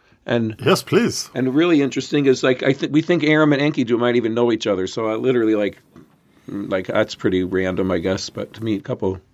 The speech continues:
Speaker 1: guys from Sweden, some guy from Scranton. <laughs>
Speaker 2: <laughs> Nice.
Speaker 1: Right? <laughs> So I love Sweden.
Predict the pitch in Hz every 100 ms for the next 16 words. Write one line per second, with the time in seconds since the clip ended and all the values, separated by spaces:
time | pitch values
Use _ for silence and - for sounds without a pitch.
0 | _ _ _ _ 107 104 98 98 - 107
1 | 107 87 87 - 92 87 95 90 92 -
2 | 107 104 107 80 - - - - - _
3 | _ _ _ _ _ - - - - 156
4 | 123 165 98 - - 151 151 - - -
5 | - - - - - - _ _ - -
6 | - - 98 98 98 - 110 107 95 -
7 | 95 95 98